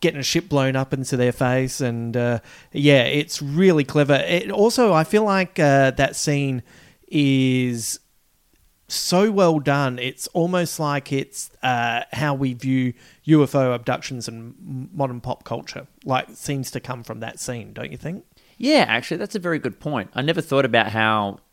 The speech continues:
Speaker 2: much of this might have been based on actual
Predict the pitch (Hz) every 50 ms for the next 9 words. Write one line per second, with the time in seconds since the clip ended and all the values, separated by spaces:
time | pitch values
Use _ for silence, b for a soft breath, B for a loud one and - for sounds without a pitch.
0 | _ _ _ _ - 98 101 98 101 107 - - - 101 85 101 98 - - 101
1 | 98 95 95 95 92 87 95 92 85 _ - 95 95 92 82 - 90 87 90 87
2 | - - - - - 92 90 87 87 82 80 80 78 76 - _ _ _ _ _
3 | _ _ _ _ _ - 90 87 - - - 92 90 90 85 82 82 85